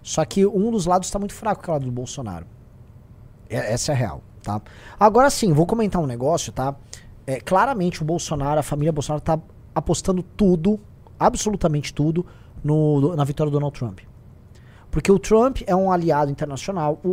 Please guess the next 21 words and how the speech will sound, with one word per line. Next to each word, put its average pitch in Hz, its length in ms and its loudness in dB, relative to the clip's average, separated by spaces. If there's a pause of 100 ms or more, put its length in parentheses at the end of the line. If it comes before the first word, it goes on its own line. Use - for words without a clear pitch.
(100)
o, 160 560 4
a 156 120 0
gr-, 147 180 -2
a 170 140 0
galera 170 280 4
na 175 120 0
gringa 139 440 0 (300)
não 170 180 2
sabe 185 360 0
o - 20 -4
que 135 80 -10
aconteceu 123 300 -6
no 104 80 -6
Brasil, 113 200 -4
porque 202 120 -6
a - 20 -2
galera 196 300 4
da 170 80 -4
gringa 190 260 0
acha 185 160 -2
que, 196 260 -2